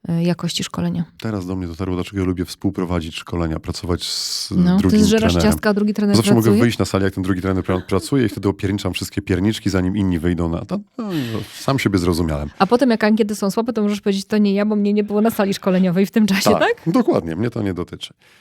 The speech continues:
Speaker 1: No dobra, ale teraz na poważnie, bo temat jest rzeczywiście, e,
Speaker 2: Na, na pół
Speaker 1: ważki.
Speaker 2: poważnie, bo ja bym zaczął od tych, e,
Speaker 1: No.
Speaker 2: wszelakich metod, których my nie rekomendujemy, ale które są stuprocentowo skuteczne
Speaker 1: Mhm.
Speaker 2: na poprawienie ankiety.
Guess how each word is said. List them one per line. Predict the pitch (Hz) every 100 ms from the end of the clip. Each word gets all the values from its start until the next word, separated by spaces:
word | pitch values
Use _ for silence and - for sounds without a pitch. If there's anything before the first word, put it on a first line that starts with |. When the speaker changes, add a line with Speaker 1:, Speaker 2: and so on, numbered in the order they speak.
| _ _ _ _ -
Speaker 1:
No | 220
dobra, | 180 165
ale | 185
teraz | 226 220
na | 202
poważnie, | 196 220 254 220
bo | 208
temat | 233 226 214
jest | 202
rzeczywiście, | 202 202 202 208 - 202 202 -
e, |
Speaker 2:
Na, | 185
na |
pół | 185
Speaker 1:
ważki. | 202 196 185 -
Speaker 2:
poważnie, | - 90 85 82
bo | 78
ja | 101
bym | 127 127
zaczął | 143 - 135
od | 123 120
tych, | - 123 120 -
e, | 107 107
Speaker 1:
No. | 104 98 104 101 98
Speaker 2:
wszelakich | - - 110 120 - 113 113
metod, | 107 120 117 110 - - -
których | - - 104 -
my | 95
nie | 92 135
rekomendujemy, | 143 - 117 113 101 101 135 156
ale | 110 107
które | -
są | 107 107
stuprocentowo | - 120 - 107 101 98
skuteczne | - - - 82
Speaker 1:
Mhm. | 104 175 180
Speaker 2:
na | 190
poprawienie | 95 92 87 85 82
ankiety. | 82 - - -